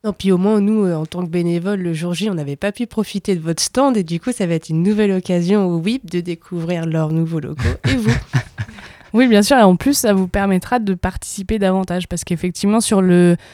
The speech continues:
Speaker 2: sur l'événement, euh, des caisses de Gaston, on est davantage en présentation de ce qui est possible de faire. Et là, au wip, euh, on, on demande, euh,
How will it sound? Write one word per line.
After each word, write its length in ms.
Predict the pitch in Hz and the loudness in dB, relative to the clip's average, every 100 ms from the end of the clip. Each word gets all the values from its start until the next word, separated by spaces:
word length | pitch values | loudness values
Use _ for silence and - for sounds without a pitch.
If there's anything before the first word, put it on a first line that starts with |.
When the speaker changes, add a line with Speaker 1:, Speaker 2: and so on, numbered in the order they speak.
| _ | _
Speaker 2:
sur 200 | - 202 | -4 0
l'événement, 680 | 202 185 190 190 196 202 185 | 2 2 4 4 6 6 4
euh, 40 | |
des 140 | 175 180 | 2 0
caisses 180 | 190 | -2
de 120 | 180 180 | -2 -2
Gaston, 360 | 175 - 220 | -2 -2 -2
on 60 | 208 | 2
est 120 | 175 | 2
davantage 520 | 170 180 180 202 202 | 2 2 0 0 0
en 100 | 180 | 0
présentation 760 | 170 196 185 185 185 - 214 214 | 0 0 0 0 -2 -2 0 2
de 100 | 180 | 0
ce 80 | |
qui 100 | - | 0
est 60 | 175 | -4
possible 340 | 175 175 185 | -2 -2 -4
de 80 | 175 | -4
faire. 360 | 160 196 208 175 - - - _ | -4 -2 -4 -6 -10 -20 -20 _
Et 40 | |
là, 200 | 196 202 | 2 4
au 20 | 196 | 4
wip, 300 | 240 - 208 | 2 0 0
euh, 80 | |
on, 580 | 180 175 170 165 160 160 - | 2 2 2 2 2 -2 -4
on 80 | 175 | 0
demande, 400 | 170 196 233 190 | 2 2 2 0
euh, 220 | 175 | 0